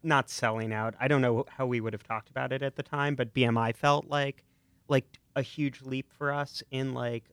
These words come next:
leaving our, like, cocoons of, like, either the conservatory or weird, like, experimental theater. So then to, like, land in, like, mainstream musical theater land and then immediately be pushed into, like, and now there are singer-songwriters who are like, "I just wrote this song this morning, and, and isn't it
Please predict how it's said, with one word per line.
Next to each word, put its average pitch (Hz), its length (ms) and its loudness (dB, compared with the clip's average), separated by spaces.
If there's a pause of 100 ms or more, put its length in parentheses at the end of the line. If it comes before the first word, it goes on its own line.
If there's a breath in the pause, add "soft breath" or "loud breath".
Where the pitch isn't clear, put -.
(140)
leaving 123 340 -2
our, 123 140 0
like, 120 240 -4
cocoons 120 540 0
of, 110 120 -10
like, 117 200 -6
either 113 280 -4
the 113 100 -4
conservatory 113 680 -2
or 113 160 -2
weird, 110 400 -8
like, 117 220 -8
experimental 113 580 -4
theater. 131 420 0 (360)
So 156 160 6
then 143 220 8
to, 143 140 -4
like, 120 260 0 (400)
land 131 440 4
in, 123 160 4
like, 120 240 -2
mainstream 117 480 0
musical 113 340 -2
theater 117 300 0
land 110 380 0
and 117 180 0
then 117 120 2
immediately 117 600 2
be 113 180 -2
pushed - 500 2 (180)
into, 120 340 2
like, 113 300 0 (340)
and 180 120 2
now 196 160 4
there 190 160 2
are 175 60 6
singer-songwriters 165 1000 0
who 156 100 4
are 143 120 8
like, 143 280 8
"I 165 140 2
just 208 240 -2
wrote 196 180 0
this 190 180 -2
song 190 300 4
this 185 200 0
morning, 170 440 2
and, 139 200 0
and 156 300 0
isn't 160 220 0
it 151 140 2